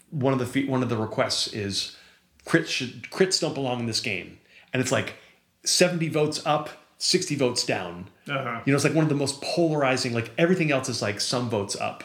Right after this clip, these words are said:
Speaker 2: Yeah.
Speaker 1: and, like, one vote down. But
Speaker 2: Yeah.
Speaker 1: this is, like, half and half.
Speaker 2: Yeah.
Speaker 1: And a lot of people.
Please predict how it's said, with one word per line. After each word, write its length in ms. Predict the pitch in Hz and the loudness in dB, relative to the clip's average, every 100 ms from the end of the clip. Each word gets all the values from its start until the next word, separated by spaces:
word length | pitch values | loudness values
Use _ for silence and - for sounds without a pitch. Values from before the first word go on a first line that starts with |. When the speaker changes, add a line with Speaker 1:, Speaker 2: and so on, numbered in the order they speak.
| - | -12
Speaker 2:
Yeah. 160 | 127 120 | -6 -2
Speaker 1:
and, 100 | 120 | 0
like, 140 | 101 104 | 0 -2
one 260 | 101 92 | -4 -4
vote 200 | 87 78 | -6 -8
down. 260 | - - 95 | -8 -10 -6
But 80 | 107 | 0
Speaker 2:
Yeah. 60 | |
Speaker 1:
this 120 | 156 143 | 2 2
is, 140 | 131 | 2
like, 340 | 127 113 - - - | 2 2 -2 -12 -6
half 260 | - - | -4 -4
and 80 | 123 | -4
half. 480 | 117 - - - - - | -4 -6 -10 -14 -14 -10
Speaker 2:
Yeah. 160 | 110 - - - | -10 -10 -8 0
Speaker 1:
And 100 | 123 | 2
a 60 | |
lot 300 | 104 120 113 | 4 4 2
of 60 | 98 | 0
people. 440 | 110 98 85 - | -6 -6 -10 -12